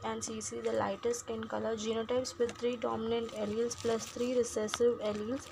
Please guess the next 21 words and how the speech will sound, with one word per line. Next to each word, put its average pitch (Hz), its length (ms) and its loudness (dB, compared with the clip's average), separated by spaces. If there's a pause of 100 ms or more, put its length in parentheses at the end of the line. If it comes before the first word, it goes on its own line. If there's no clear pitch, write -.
(300)
intermediate 262 720 4
skin 220 320 0
color. 190 320 0 (340)
Thus, 233 240 6
the 226 100 2
number 226 300 4
of 254 320 4
each 233 280 -4
allele 220 440 0
in 220 160 0
the 220 340 2
genotype 220 520 0 (680)
determine 233 640 4
the 214 100 2
darkness 214 580 2
or 214 140 4
the 208 120 0
lightness 208 680 0
of 208 180 -2 (120)
the 208 100 0
skin. 202 400 -6